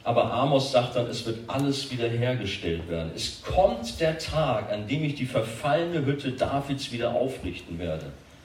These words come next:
Ich mauer die Risse zu, ich stell das wieder her, ich baue wieder auf.“ Das ist eine Wahnsinnszusage von Gott, die man teilweise auch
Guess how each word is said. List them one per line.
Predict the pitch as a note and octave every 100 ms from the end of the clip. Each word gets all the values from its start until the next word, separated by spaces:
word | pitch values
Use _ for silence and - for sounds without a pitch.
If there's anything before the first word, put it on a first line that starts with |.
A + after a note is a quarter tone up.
| - - - - - - - -
Ich | -
mauer | G#2+ D#3 D#3
die | C#3+ C3+
Risse | D#3 E3+ C3+ G2+
zu, | - - E2+ D#2+ - -
ich | -
stell | - C3+
das | C#3 B2+ B2+
wieder | B2
her, | A#2+ C#3 C#3+ G#2
ich | G2
baue | - G2 C#3
wieder | B2 A#2+ -
auf.“ | C#3 G#2+ - - - - - - -
Das | - D3
ist | E3
eine | D#3 D#3 C#3 - - - - - -
Wahnsinnszusage | D3+ F3 C#3 C#3 - - - C#3+ A2 G2+ G2
von | - F#2
Gott, | F2+ E2 - - - - - - - - - - - -
die | A#3
man | G#3 G3+ F#3+ - - -
teilweise | D#3+ G3 - G#3 F#3+ D#3+ F#3
auch | - F3+ -